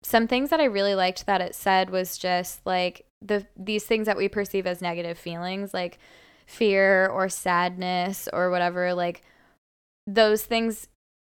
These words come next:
are bringing attention, our body's bringing those feelings to our attention, and our instinct is to react, like, to do something so we can make this feeling go away. Um,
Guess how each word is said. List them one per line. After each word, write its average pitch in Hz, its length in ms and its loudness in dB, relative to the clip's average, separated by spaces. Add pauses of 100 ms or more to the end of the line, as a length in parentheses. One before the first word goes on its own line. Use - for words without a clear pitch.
(260)
are 214 140 6
bringing 208 680 0 (260)
attention, 190 500 -4
our 202 140 4
body's 208 360 4
bringing 196 360 -2
those 185 260 -6
feelings 190 380 -4
to 202 120 -4
our 175 120 0
attention, 185 760 0 (160)
and 185 640 -2 (440)
our 196 160 6
instinct 208 840 -2
is 180 400 -4 (180)
to 175 560 -4 (220)
react, 185 580 -2
like, 190 160 -2
to - 120 -2
do 214 200 0
something 175 600 -4
so 175 520 -2
we 208 100 0
can 214 120 -2
make 208 140 -2
this 190 160 -4
feeling 185 280 -6
go 165 200 4
away. 160 420 -2 (440)
Um, 185 540 0